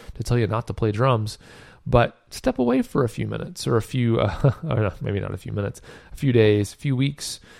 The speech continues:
whatever it is, um, kinda reset your mind. Uh,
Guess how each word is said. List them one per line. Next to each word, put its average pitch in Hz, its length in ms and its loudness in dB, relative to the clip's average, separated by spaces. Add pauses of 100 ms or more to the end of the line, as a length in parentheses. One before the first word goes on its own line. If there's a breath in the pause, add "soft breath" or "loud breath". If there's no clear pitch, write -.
(120)
whatever 185 360 4
it 156 60 4
is, 160 300 2 (380 loud breath)
um, 147 220 2
kinda 196 200 -2
reset 175 420 0
your 147 80 2
mind. 127 560 2
Uh, 110 320 0